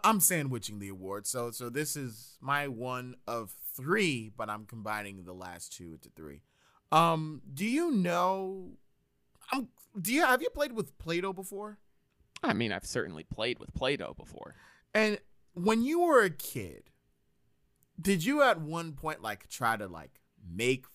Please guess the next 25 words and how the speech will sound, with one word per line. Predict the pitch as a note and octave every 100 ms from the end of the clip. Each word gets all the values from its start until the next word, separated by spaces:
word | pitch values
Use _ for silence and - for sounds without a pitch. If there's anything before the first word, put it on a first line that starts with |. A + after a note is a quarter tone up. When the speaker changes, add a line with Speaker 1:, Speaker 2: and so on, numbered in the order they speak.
| -
Speaker 1:
food | C#3 C3+ C#3 C#3+ D3 C#3+
with | C3+ C#3 C#3 -
the |
Play-Doh? | C3+ D3 C#3+ C#3+ C#3
Maybe | C3 C#3 E3+ F3
not | D3+ B2+
necessarily | A2+ A2 G2+ F2+ D#2 _ -
eat | G3 F3+ A2+
it, | F2+ - _ _ _ -
but, | D3
like, | C3+ C3
you | A3
would | G3+
just | E3 - -
throw | E3+ E3+ F3 F3
certain | - E3 C#3 C3+
things | B2 A#2+ A2+ G#2+
together. | - E2+ C#2+ G1+ - _ _ _ _ _ _ _ _ _ - - _ _ _ _ _
Speaker 2:
Um, | - E3 E3 E3+ E3 D#3+ C#3 A#2+
that | C#3 D#3+ D3+
was | D#3 C3+
not | C#3+ C#3
something | - C#3 B2 B2+ A#2
that | G#2
I, | F#2 E2+